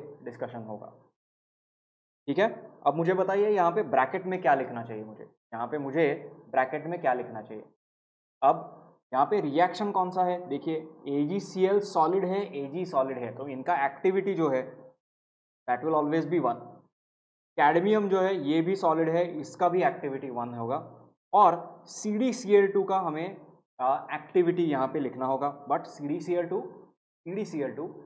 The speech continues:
is a reactant, okay, Sorry, सीडीसीएल two is a product। Product है ये कैसे पता? क्योंकि यहाँ पे oxidation होगा और oxidation होगा, इसका मतलब ये reaction हम कैस-,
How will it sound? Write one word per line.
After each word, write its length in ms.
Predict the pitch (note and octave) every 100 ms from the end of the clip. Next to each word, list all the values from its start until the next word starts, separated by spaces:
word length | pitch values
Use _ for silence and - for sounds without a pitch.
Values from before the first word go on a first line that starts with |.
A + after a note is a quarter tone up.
| -
is 140 | B2
a 80 | E3+ D3
reactant, 600 | C3+ D3 D3 F3 E3 - - _ _ _ -
okay, 260 | F3 G3+
Sorry, 240 | - C#3 A#2
सीडीसीएल 480 | D3+ E3 D3+ D#3 D3
two 120 | D3
is 60 | C3+
a 80 | -
product। 420 | C3 C3 F#3 - - - _ _ -
Product 300 | A3+ E3 F3
है 100 | F3
ये 60 | E3+
कैसे 240 | E3 F#3
पता? 240 | E3+ F#3
क्योंकि 580 | A3+ - - _ C#3 C#3+
यहाँ 280 | D3 C3 D#3
पे 120 | F#3+ G3
oxidation 580 | C#3 - G3 F3 - C3+
होगा 260 | A2+ G#2+ C#3 - - _ _ _ _ _ _ _
और 180 | A#2+ B2+
oxidation 580 | A#2+ - E3+ F3 E3+ F3
होगा, 260 | E3 E3+ G3
इसका 260 | D3 - D3+
मतलब 300 | D3+ E3+ D#3+
ये 120 | D3+
reaction 420 | C3 C#3+ D3 E3+
हम 140 | E3+
कैस-, 260 | E3 D#3+